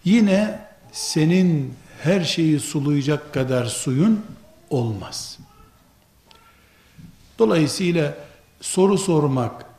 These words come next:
ayıp değil, bilmemek ayıp değil, inatlaşmak,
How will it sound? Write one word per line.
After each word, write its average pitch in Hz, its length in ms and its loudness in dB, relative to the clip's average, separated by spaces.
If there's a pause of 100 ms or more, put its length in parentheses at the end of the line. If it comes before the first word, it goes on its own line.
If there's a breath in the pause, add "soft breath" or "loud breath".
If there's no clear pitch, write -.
(140)
ayıp 160 420 0
değil, 190 320 2 (1400 soft breath)
bilmemek 151 640 2 (320)
ayıp 160 420 0
değil, 185 380 2 (680)
inatlaşmak, 143 1120 0